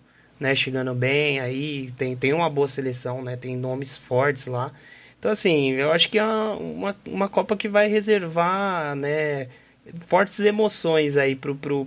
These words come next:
pra os times que são dados como favoritos e não tão no bom momento, né? Por exemplo, Alemanha e Espanha.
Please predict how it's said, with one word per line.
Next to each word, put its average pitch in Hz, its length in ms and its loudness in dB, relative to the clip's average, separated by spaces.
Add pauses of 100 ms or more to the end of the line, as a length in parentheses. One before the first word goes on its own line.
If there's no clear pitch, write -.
pra 135 180 -2
os 139 160 -2
times 156 280 0
que - 80 -4
são 156 160 2
dados 147 200 0
como 147 220 -4
favoritos 143 480 0
e 160 120 -6
não 165 140 -4
tão 165 200 -2
no 165 80 -2
bom 156 160 0
momento, 156 420 -4
né? 131 100 2
Por 151 140 6
exemplo, 131 260 0
Alemanha 143 600 4
e 165 140 2
Espanha. 117 680 2